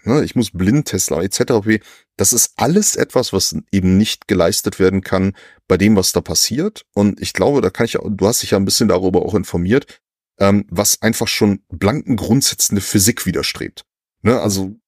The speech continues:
wo man schon sagen muss, okay, das Regelbuch passt nicht zusammen. Das kann physikalisch bewiesen nicht einen Effekt haben irgendwie.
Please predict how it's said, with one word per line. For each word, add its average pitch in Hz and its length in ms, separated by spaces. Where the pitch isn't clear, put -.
wo 98 220
man 120 120
schon 110 160
sagen 104 200
muss, 110 140
okay, 104 280
das - 220
Regelbuch 92 520
passt - 340
nicht - 220
zusammen. - 400
Das - 260
kann 120 500
physikalisch 95 800
bewiesen 85 520
nicht 87 380
einen 98 120
Effekt - 420
haben - 240
irgendwie. - 400